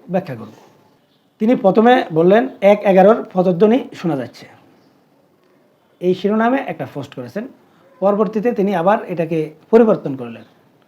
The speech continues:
পরিবর্তন করে কি লিখলেন? "তবে জুলাই জয়ী হবে, জনগণের লড়াই পরাজিত হবে না।" মানে কি?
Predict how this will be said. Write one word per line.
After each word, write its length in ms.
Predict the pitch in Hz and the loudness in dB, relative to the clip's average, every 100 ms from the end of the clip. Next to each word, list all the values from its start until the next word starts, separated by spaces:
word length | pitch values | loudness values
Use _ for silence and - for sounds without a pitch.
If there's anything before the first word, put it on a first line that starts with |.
| _ _ _ | _ _ _
পরিবর্তন 420 | 180 190 180 185 | -4 -2 0 0
করে 180 | 180 202 | 2 2
কি 100 | 220 | 0
লিখলেন? 340 | 180 185 269 370 _ _ _ _ _ _ _ _ _ _ _ _ _ _ _ _ | 0 0 -4 -8 _ _ _ _ _ _ _ _ _ _ _ _ _ _ _ _
"তবে 240 | 190 190 185 | -4 0 0
জুলাই 460 | 147 202 240 311 - - | 2 6 6 6 -2 -4
জয়ী 240 | 170 175 | 2 4
হবে, 320 | 175 202 254 - 170 | 4 4 2 -2 -4
জনগণের 440 | 185 196 185 180 | -2 2 2 2
লড়াই 320 | 160 175 226 - - _ | 2 2 2 0 -10 _
পরাজিত 360 | 196 196 165 123 | -2 -2 -2 -10
হবে 180 | 117 | -14
না।" 180 | 113 110 _ _ _ _ _ _ 147 | -16 -20 _ _ _ _ _ _ -8
মানে 260 | 165 185 | -4 -4
কি? 220 | 185 - | -4 -10